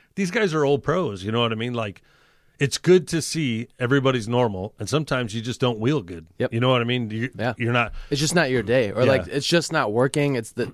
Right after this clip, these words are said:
Speaker 2: the trail is so much different than what you thought was gonna happen.
Speaker 1: Or you're just not, your body and
Speaker 2: Yep.
Speaker 1: coordination isn't working together.
Speaker 2: Yeah.
Speaker 1: You know what I mean? And that, and it happened to him, and I was like, "Yes, Dave is,
Speaker 2: <laughs>
Speaker 1: Dave, dude, I can feel him." You know what I mean? Like,
Speaker 2: Yep.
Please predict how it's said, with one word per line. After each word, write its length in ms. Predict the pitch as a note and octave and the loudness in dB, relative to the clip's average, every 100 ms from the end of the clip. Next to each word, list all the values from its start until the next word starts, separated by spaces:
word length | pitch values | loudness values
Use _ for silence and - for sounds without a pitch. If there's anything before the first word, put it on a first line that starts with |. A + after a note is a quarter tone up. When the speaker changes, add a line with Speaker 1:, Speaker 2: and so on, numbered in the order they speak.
| - | -10
Speaker 2:
the 140 | - A#2 | -8 -6
trail 400 | - C3+ C#3 C3+ | -2 2 2 2
is 80 | A#2 | -2
so 260 | - C3+ | 0 0
much 200 | C#3 C3+ | 2 0
different 400 | C#3 B2+ D3 C3+ | -2 0 -2 0
than 200 | A#2+ A2+ | -2 0
what 140 | A2+ G#2 | -2 -2
you 220 | A2+ G#2 | -4 -4
thought 360 | - G#2 G2+ A#2 | -6 -2 0 0
was 120 | C3 | -2
gonna 220 | C#3+ B2+ | -2 -2
happen. 280 | C3 B2+ D3+ | 0 2 4
Speaker 1:
Or 40 | |
you're 140 | F3 C3+ | 4 4
just 200 | - D#3+ | 0 0
not, 220 | D#3 C3 | -2 -2
your 100 | A2+ | -4
body 360 | G2 B2 D#3 C#3 | 2 2 2 0
and 120 | A2 | -4
Speaker 2:
Yep. 60 | - - | -8 -4
Speaker 1:
coordination 580 | D3 C#3+ B2+ D3+ G#2 G#2 | 0 2 2 0 -2 -4
isn't 180 | G#2+ G2+ | -4 -4
working 300 | C3 - F2+ | -6 -6 -10
together. 320 | F2+ F2+ F2+ | -8 -8 -6
Speaker 2:
Yeah. 140 | G2 G#2+ | -4 -2
Speaker 1:
You 80 | |
know 80 | A#2+ | 2
what 120 | B2+ | 2
I 40 | A#2 | 2
mean? 160 | A#2 - - A#2 | -2 -6 -12 -4
And 120 | A#2 | 2
that, 180 | B2+ - | 2 0
and 140 | A#2 | -4
it 60 | A#2 | -2
happened 380 | B2+ C#3+ A2 F#2+ | 0 0 -4 -6
to 180 | G2+ G2 | -6 -6
him, 180 | G#2+ - | -6 -6
and 100 | A2+ | -2
I 40 | |
was 140 | A#2+ G#2+ | 0 -2
like, 160 | F#2+ E2+ | -6 -10
"Yes, 520 | A2 F3 A3+ A#2+ - | -6 -2 0 -2 -4
Dave 280 | A2+ D#3 F#3+ | 2 4 4
is, 140 | D3+ | 2
Speaker 2:
<laughs> 140 | F#3+ - | 2 2
Speaker 1:
Dave, 400 | F3 G3+ D#3 D3+ | 2 2 2 2
dude, 140 | D3+ | 2
I 120 | D3 | 2
can 200 | C#3 A2 | 0 -4
feel 420 | - - B3 G3+ | -6 -2 2 4
him." 260 | B2+ A#2+ A2 | 2 0 0
You 80 | C#3+ | 2
know 80 | D3+ | 2
what 120 | C#3 | 2
I 60 | |
mean? 160 | C3 C#3 | 0 -2
Like, 240 | B2 G#2 - | -2 -6 -8
Speaker 2:
Yep. 180 | F#2 | -10